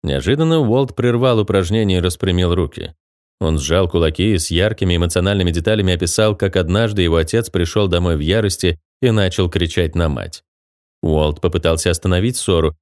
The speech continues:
но это привело лишь к тому, что отец напал на него. Уолт описал, что он чувствовал, лёжа под тяжестью тела отца, руки которого сомкнулись у мальчика на горле,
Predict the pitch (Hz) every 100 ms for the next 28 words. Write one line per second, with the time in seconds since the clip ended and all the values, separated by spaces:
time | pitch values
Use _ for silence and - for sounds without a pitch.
0 | _ - 139 127 113 110 101 98 87 -
1 | - 82 101 87 78 92 90 - - 123
2 | 110 101 78 64 58 53 50 - _ _
3 | _ _ _ _ - 80 85 104 143 139
4 | 127 117 117 - 120 120 123 - 117 -
5 | 101 92 85 82 92 82 78 80 - 92
6 | 76 73 - 71 92 76 71 67 - 98
7 | 113 _ _ _ 107 92 123 123 107 104
8 | 101 95 95 87 - 95 92 95 85 76
9 | 73 80 80 78 73 101 107 98 90